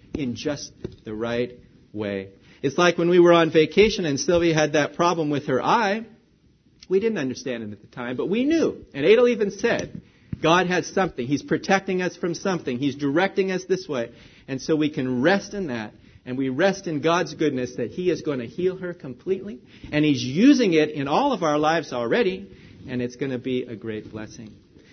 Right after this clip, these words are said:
I think about how God dealt with Joseph. Remember all the things that he went through? If anybody could have gotten bitter in his life about his circumstances, it would have been Joseph, but he didn't. And even in the future days when he met up with his brothers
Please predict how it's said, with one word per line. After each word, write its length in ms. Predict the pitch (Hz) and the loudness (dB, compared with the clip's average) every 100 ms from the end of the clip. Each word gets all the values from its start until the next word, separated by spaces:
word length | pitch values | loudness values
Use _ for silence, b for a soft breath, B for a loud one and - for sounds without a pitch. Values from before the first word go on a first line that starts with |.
| b b b b | b b b b
I 140 | 170 | 4
think 220 | 196 226 | 4 4
about 260 | 208 190 180 | 6 6 4
how 300 | 175 185 175 | 4 4 4
God 500 | 131 175 190 185 135 | 4 6 6 6 4
dealt 300 | 170 185 - | 2 2 2
with 240 | 151 123 | 0 -2
Joseph. 540 | - 160 180 190 117 95 - _ | 2 4 6 4 -6 -10 -16 _
Remember 400 | - 151 202 202 | -4 2 4 6
all 160 | 185 202 | 6 6
the 100 | 196 | 4
things 340 | 190 202 196 | 0 0 0
that 100 | 185 | -2
he 120 | 160 190 | -2 0
went 260 | 196 196 | 2 2
through? 160 | 208 214 | 2 2
If 100 | 185 | 2
anybody 400 | 247 240 196 160 | 2 2 2 2
could 160 | 185 | 2
have 120 | 160 131 | 0 0
gotten 300 | 147 127 117 | -2 -2 -2
bitter 320 | 139 170 147 | 2 4 2
in 60 | |
his 180 | 127 120 | 0 -2
life 240 | 131 127 - | -4 -6 -6
about 240 | 120 123 | -8 -6
his 120 | 110 | -6
circumstances, 840 | - 160 143 120 - 120 120 117 | -4 -4 -4 -12 -8 -8 -8 -10
it 100 | 117 | -8
would 140 | 120 123 | -6 -4
have 80 | 113 | -4
been 180 | 107 | -8
Joseph, 380 | 101 117 107 - - | -8 -10 -10 -14 -10
but 120 | 123 | -6
he 120 | 151 | -6
didn't. 360 | 113 101 117 - _ _ B B B | -4 -6 -8 -14 _ _ B B B
And 120 | 147 | 4
even 580 | 180 220 214 190 - - - | 6 8 6 4 0 -8 -4
in 140 | 175 | 2
the 80 | 165 | 2
future 440 | 160 226 240 208 | 2 2 4 6
days 360 | 175 202 208 196 | 8 10 8 8
when 100 | 170 | 2
he 120 | 165 | 2
met 180 | 165 190 | 4 4
up 160 | 202 196 | 4 2
with 140 | 175 | 0
his 180 | 170 147 | 0 0
brothers 580 | 131 175 196 165 147 | 2 4 6 4 4